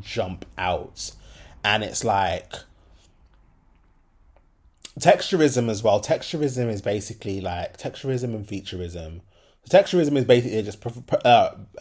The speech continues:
uh, texturism is basically where you just provide or you treat people better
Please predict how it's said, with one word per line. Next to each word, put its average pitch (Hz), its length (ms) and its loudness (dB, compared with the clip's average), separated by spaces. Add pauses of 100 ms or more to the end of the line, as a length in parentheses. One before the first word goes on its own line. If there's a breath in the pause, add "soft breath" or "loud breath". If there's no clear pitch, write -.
(340)
uh, 98 440 0 (280)
texturism 95 800 -8
is 90 80 -14
basically 87 720 -10 (520 loud breath)
where 104 180 0
you 131 160 0
just 135 260 -4
provide 92 720 -2 (400)
or 95 420 -2
you 90 440 -10
treat - 480 -8
people 101 340 -12
better 90 800 -4